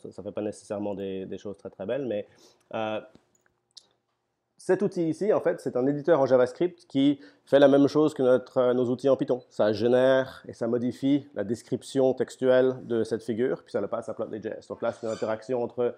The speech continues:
Plotly J S et, euh, ce qu'on appelle le React Chart Editor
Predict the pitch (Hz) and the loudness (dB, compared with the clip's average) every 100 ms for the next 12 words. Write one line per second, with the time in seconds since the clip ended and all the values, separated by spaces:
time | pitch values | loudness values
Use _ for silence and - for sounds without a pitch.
0 | _ _ _ - 110 117 113 120 123 123 | _ _ _ -4 -4 -2 -2 0 -2 -4
1 | - 117 117 117 _ _ _ - 107 - | -10 -4 -4 -4 _ _ _ -12 -10 -8
2 | 117 120 110 113 117 117 - 113 107 104 | -4 -2 -2 0 0 -2 -2 -2 -2 -4
3 | 113 123 | 0 0